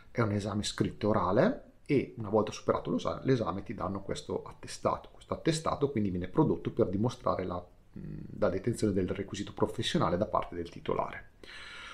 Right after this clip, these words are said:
Secondo aspetto, io il corso sab non devo farlo se fossi per esempio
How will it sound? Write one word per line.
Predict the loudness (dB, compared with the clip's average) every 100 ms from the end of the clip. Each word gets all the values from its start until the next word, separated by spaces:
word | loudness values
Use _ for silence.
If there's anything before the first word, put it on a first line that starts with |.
| -16 -6
Secondo | 2 6 8 8 10 10 8 0 -8
aspetto, | -6 -4 2 2 0 -6 -4 -4 2
io | 4
il | 4
corso | 0 0
sab | 2 2 2
non | 0
devo | 0 0
farlo | 2 0 2 2 2
se | 2 0 2
fossi | 2 0 0 -2 2
per | 4
esempio | 6 4 4 4 2